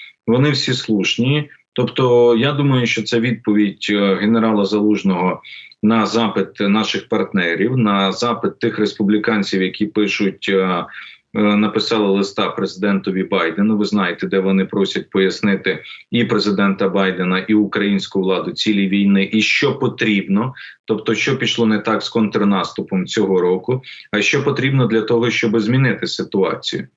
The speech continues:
І от, е, генерал Залужний визнає, що були помилки, що ухвалювалися кадрові рішення ним,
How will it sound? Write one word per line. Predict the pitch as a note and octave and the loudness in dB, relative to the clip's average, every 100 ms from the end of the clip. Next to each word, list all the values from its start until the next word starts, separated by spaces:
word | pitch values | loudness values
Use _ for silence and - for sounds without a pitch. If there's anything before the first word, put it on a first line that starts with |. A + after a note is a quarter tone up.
| - - - _ | -20 -20 -20 _
І | G2 | 2
от, | G#2 E3 F#3+ - | 4 2 0 0
е, | C#3+ C#3 | 2 2
генерал | G2 B2+ C3 C#3+ | 2 0 0 -2
Залужний | A#2 A2 C3 C3+ A#2+ | 0 0 0 0 2
визнає, | A2+ A2+ A2+ F#2+ D#2+ | 2 2 2 2 0
що | - F2+ | -2 0
були | G#2 C#3 | 0 0
помилки, | C3 G2+ F#2+ F2+ C3+ D3+ | 0 2 0 0 -2 0
що | D3+ - G#2 F#2+ - - - | 0 0 0 -2 -4 -20 -16
ухвалювалися | - - B2 A#2 G#2+ G#2 G2 G2 | -10 -2 0 2 2 2 0 -2
кадрові | F#2+ A2+ G2+ G2 F#2 | -2 0 0 2 2
рішення | A2 D3+ - C3 A#2+ | 0 0 0 0 0
ним, | A#2 A#2 A2+ G#2+ | 2 2 2 0